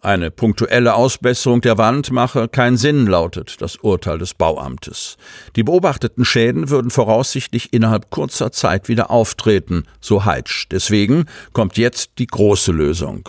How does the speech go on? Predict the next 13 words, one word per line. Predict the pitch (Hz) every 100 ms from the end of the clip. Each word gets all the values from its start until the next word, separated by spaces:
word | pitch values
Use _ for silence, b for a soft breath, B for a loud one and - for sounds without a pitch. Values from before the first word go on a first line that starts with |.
| -
Eine | 92 98 71 98
Kompletterneuerung | - 80 113 120 - 139 110 95 90 90 87 - B B
der | 120 -
Ufermauer. | 110 92 73 69 64 57 - -
Geplant | 98 120 110 123
ist | - 107
eine | 95 104 98
Trägerbohlwand | - - 127 120 104 113 107 104 101 95 B B B
mit | 107 107
vorgehängten | - 151 120 107 110 107
Stahlbetonfertigteilen. | - - 101 101 87 - 69 - 73 - - - 78 67 62
Die | 90 85
Arbeiten | 123 120 123 123 120